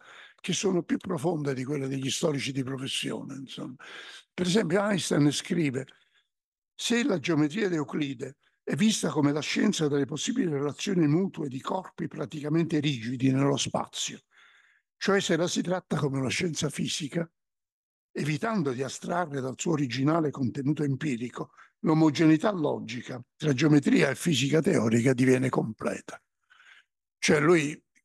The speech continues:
considera fisica la geometria di Euclide invece di considerare matematica la fisica teorica, però l'idea dell'unità è chiarissima da Einstein, insomma, no? Non,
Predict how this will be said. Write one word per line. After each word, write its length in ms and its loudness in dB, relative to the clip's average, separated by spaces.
considera 540 2
fisica 500 -2
la 140 -4
geometria 400 -2
di 80 2
Euclide 420 0
invece 300 -4
di 120 -6
considerare 500 2
matematica 580 0
la 80 -6
fisica 280 0
teorica, 440 0
però 240 0
l'idea 380 2
dell'unità 600 2
è 160 -6
chiarissima 680 -4
da 200 -6
Einstein, 420 -10
insomma, 460 -8
no? 240 2
Non, 340 0